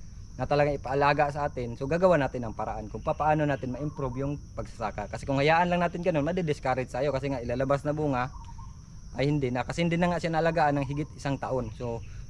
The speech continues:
kung baga ginanunan na ng damo, so ang ginawa natin ganito. So ito, umpisa, two months pa lang, marami pa tayong gagawin dito kasi marami pa tayong tatamnan. Kagaya nito, ililipat pa natin to.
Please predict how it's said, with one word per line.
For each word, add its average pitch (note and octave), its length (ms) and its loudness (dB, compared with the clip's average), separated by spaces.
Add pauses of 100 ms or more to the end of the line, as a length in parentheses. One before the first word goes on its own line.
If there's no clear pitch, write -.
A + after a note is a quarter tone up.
(140)
kung D3 160 2
baga D3 240 6
ginanunan D3 480 4
na D3 80 4
ng C#3 400 2
damo, E3+ 320 4 (480)
so C3 80 -4
ang B2 80 0
ginawa E3+ 240 2
natin E3+ 240 -4
ganito. B2 320 -6 (960)
So C#3 80 0
ito, D#3+ 240 6
umpisa, E3+ 400 4
two F3 100 4
months G3 220 4
pa G3+ 80 2
lang, E3+ 320 4
marami D#3+ 320 2
pa E3 80 0
tayong F3 160 2
gagawin E3 320 4
dito D#3+ 240 0
kasi C#3 240 -2
marami C#3 240 6
pa C#3 160 -2
tayong C#3+ 160 0
tatamnan. D3 480 2 (480)
Kagaya D#3 320 4
nito, F#3+ 240 2
ililipat D3 480 0
pa D#3+ 80 0
natin D#3 320 0
to. D3+ 160 0